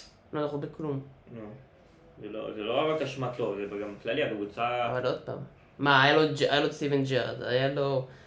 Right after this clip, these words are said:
Speaker 1: היה לו עוד שחקנים, אני לא יכול עכשיו לח-, לא זוכר את כולם בזה, אבל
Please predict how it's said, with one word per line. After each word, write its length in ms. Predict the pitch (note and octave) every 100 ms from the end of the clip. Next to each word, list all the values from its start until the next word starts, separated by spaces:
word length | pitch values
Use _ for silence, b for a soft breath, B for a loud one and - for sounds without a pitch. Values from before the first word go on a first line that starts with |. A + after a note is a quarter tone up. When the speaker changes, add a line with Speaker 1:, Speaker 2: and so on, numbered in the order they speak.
| B -
Speaker 1:
היה 100 | -
לו 60 | E3
עוד 100 | F#3
שחקנים, 220 | F3+ C#3
אני 80 | C3+
לא 40 | D#3
יכול 120 | D#3
עכשיו 240 | D#3 D3+ D#3+ - C#2+
לח-, 160 | F#2
לא 140 | B2+ D3+
זוכר 320 | C#3+ D3 D3
את 60 | C#3
כולם 340 | D#3 D3 C#3+ C3+
בזה, 340 | C3+ F3+ D#3+
אבל 180 | B2+